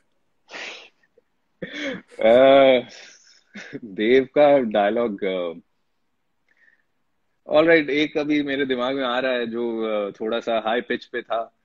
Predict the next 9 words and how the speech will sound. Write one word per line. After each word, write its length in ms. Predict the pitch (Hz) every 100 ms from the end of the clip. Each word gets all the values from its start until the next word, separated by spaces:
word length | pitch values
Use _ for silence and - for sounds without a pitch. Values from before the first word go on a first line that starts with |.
| _ _
तो 220 | 107 107 107
इसलिए 220 | - 113
मेरे 200 | 110 107
दिमाग 480 | 101 98 104 104 110
में 100 | 104
रह 180 | 101
गया 200 | 107 104
वो 280 | 92 90 87
dialogue। 400 | 85 90 90 87